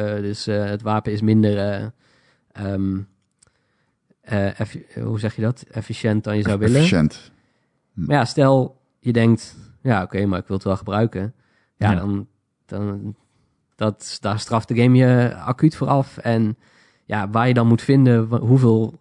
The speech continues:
Speaker 1: strength je nodig hebt om dat wapen wel te dragen. Dan moet je naar het equipment menu, dan moet je op X drukken naar het wapen. En dan moet je op vierkantje drukken, want dan krijg je
Speaker 3: Ja.
Speaker 1: een extra menuutje.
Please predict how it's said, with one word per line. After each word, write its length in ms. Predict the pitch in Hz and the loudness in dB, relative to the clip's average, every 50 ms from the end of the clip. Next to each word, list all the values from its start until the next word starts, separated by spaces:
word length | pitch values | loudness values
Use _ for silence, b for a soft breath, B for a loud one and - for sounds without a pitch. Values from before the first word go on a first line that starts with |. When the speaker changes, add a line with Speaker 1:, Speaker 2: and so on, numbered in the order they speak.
| _ _ | _ _
Speaker 1:
strength 520 | - - - - - 139 143 147 143 135 135 | -14 -14 -8 -2 0 2 4 4 4 2 2
je 80 | 123 | 2
nodig 300 | 117 120 123 127 123 117 | 4 4 4 4 4 2
hebt 200 | - 113 110 - | -2 -4 -4 -4
om 80 | 117 113 | -6 -6
dat 120 | 110 110 | -6 -4
wapen 320 | 113 113 120 120 - - 107 | -2 -2 0 0 0 0 2
wel 180 | 110 120 143 | 2 2 2
te 100 | 143 - 113 | 2 0 -4
dragen. 420 | 110 101 98 90 92 104 - 110 | -4 -4 -4 -4 -4 -4 -4 -4
Dan 100 | 110 110 | -2 -2
moet 120 | 117 117 - | -2 -2 0
je 80 | 110 | 0
naar 160 | 113 113 110 107 | 0 0 0 0
het 120 | 101 - - | -2 -4 -8
equipment 520 | - 107 - - 170 175 175 170 156 147 135 | -14 -18 -6 -2 0 0 2 2 2 4 4
menu, 300 | 139 135 135 131 131 123 | 6 6 6 6 6 4
dan 100 | 117 110 | 4 2
moet 180 | 110 113 107 | 0 -2 -6
je 60 | - 110 | -8 -10
op 120 | - - 147 160 | -10 -8 -8 -8
X 80 | - - | -8 -6
drukken 280 | - 123 120 - 113 110 | -6 -4 -4 -2 -2 -2
naar 80 | 104 | -2
het 100 | 104 104 | -2 -2
wapen. 440 | 110 110 123 147 156 - 147 151 160 b b b b b b | 0 0 2 0 0 0 -2 -4 -4 b b b b b b
En 200 | - 117 110 110 | 0 2 2 4
dan 220 | 123 123 156 180 | 4 4 6 6
moet 160 | 160 151 139 - | 6 6 6 4
je 80 | - | 2
op 220 | - 113 107 - - - | 0 0 -2 -2 -8 -12
vierkantje 560 | - - - 185 240 226 - 131 113 107 - | -10 -2 2 4 4 4 4 4 2 2 0
drukken, 280 | 110 107 104 104 - 127 | 0 0 0 0 0 0
want 100 | 123 117 | 0 0
dan 100 | - 123 | 0 -2
krijg 220 | - - 120 117 - | -2 -2 -2 0 2
je 80 | 147 | 2
Speaker 3:
Ja. 40 | 139 139 | 2 2
Speaker 1:
een 60 | - _ | 0 _
extra 340 | - 190 - - - 127 | -4 -4 -2 0 2 4
menuutje. 540 | 113 107 101 98 95 101 - 98 101 143 190 | 4 6 4 4 2 2 0 -2 -2 0 -2